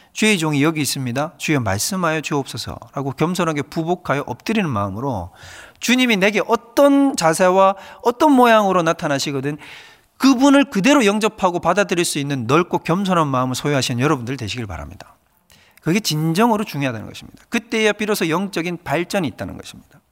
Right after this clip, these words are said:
그래서 정작 우리가 가져야 할 우리 영혼의 문제에서는 소홀히 행하게 되고 이 땅에 썩어질 양식을 위해서 일하는 우리가 될 수밖에 없는 그런 잘못을 범하는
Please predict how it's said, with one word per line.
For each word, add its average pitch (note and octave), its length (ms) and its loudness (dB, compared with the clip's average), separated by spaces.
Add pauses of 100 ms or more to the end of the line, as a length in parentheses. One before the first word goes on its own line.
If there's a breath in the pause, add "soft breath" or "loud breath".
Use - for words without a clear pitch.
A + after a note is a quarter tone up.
(1900 loud breath)
그래서 B3 220 4
정작 A3+ 460 4
우리가 G#3+ 360 4
가져야 G3+ 520 4
할 G#3+ 300 2
우리 D#3+ 380 0
영혼의 C4 440 6
문제에서는 F#3 680 0 (220)
소홀히 B3 460 4
행하게 A#2+ 340 -2
되고 A#2 440 -6 (640 loud breath)
이 - 140 2
땅에 C#4+ 180 4
썩어질 E4 440 2
양식을 A#3+ 400 2
위해서 G#3 240 0
일하는 E3+ 360 0
우리가 D3 280 -2
될 F3+ 160 0
수밖에 D3+ 420 -4
없는 A#2+ 580 0 (360)
그런 B3 180 -2
잘못을 F#3 480 0
범하는 E3 540 -2